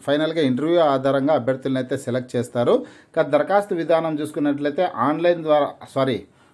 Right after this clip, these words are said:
దరఖాస్తు విధానం వచ్చేసి ఆఫ్లైన్ ద్వారా దరఖాస్తు చేసుకోవాల్సింది ఉంటుందన్నమాట. చివరి తేదీ వచ్చేసి మార్చి ఇరవైవ తారీఖు లోపు ఆన్-, ఆఫ్లైన్లో దరఖాస్తు చేసుకోవాలి. ఆఫ్లైన్ ద్వారా అప్లికేషన్ ఫామ్ని పంపాల్సినటువంటి చిరునామా వచ్చేసి ఇక్కడ ఇచ్చారు చూడండి, అసిస్టెంట్ రిజిస్ట్రార్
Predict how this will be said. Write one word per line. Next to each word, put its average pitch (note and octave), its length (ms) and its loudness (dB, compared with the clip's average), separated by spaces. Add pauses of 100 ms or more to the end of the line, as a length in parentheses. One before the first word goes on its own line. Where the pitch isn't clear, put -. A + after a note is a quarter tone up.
(140)
దరఖాస్తు F#3+ 420 0
విధానం D#3+ 340 0
వచ్చేసి D3+ 300 -4
ఆఫ్లైన్ D#3 500 0
ద్వారా D#3+ 220 2
దరఖాస్తు C3 460 -4
చేసుకోవాల్సింది B2+ 920 -4
ఉంటుందన్నమాట. B2 640 -2 (520)
చివరి G3 260 4
తేదీ G3+ 240 4
వచ్చేసి D#3+ 300 -4
మార్చి D#3 560 0
ఇరవైవ E3 420 4
తారీఖు D3 400 0
లోపు E3 240 2
ఆన్-, C3+ 320 2 (100)
ఆఫ్లైన్లో D3+ 480 0
దరఖాస్తు B2+ 600 -6
చేసుకోవాలి. C3 520 -2 (340)
ఆఫ్లైన్ F3+ 440 2
ద్వారా F3 460 2
అప్లికేషన్ D3 520 -6
ఫామ్ని D3+ 300 0
పంపాల్సినటువంటి C#3+ 880 -2
చిరునామా D3 580 -4
వచ్చేసి C#3+ 320 -4
ఇక్కడ A#2+ 140 -8
ఇచ్చారు C#3+ 280 -2
చూడండి, C3 460 -2 (400)
అసిస్టెంట్ F#3 500 -2
రిజిస్ట్రార్ D3+ 760 0